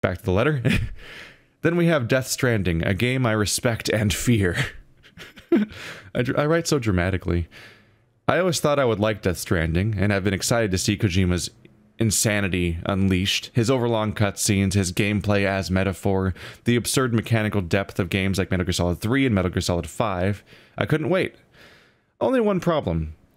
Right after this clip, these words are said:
I have to Let's Play it. You see, I always thought the game would be interesting, but I also thought it might be boring. The good boring, or at least the interesting boring,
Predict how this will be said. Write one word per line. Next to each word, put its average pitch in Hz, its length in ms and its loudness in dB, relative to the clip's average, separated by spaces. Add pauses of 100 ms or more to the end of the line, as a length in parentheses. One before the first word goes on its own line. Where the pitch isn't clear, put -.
(720)
I 120 80 -2
have 120 120 -2
to 101 80 0
Let's 120 260 0
Play 85 220 0
it. - 260 -10 (340)
You 107 120 0
see, 95 320 0 (420)
I 135 100 2
always 175 320 0
thought 131 240 -2
the 104 80 0
game 101 320 0
would 95 140 0
be 90 140 -2
interesting, 123 920 -2 (320)
but 131 140 0
I 170 80 0
also 196 220 -2
thought 156 200 0
it 147 60 -2
might 139 120 0
be 120 80 0
boring. 87 680 -2 (240)
The 165 80 0
good 160 220 0
boring, 87 480 0
or 113 100 0
at - 80 -2
least 135 200 0
the 110 100 2
interesting 92 460 0
boring, 80 420 -4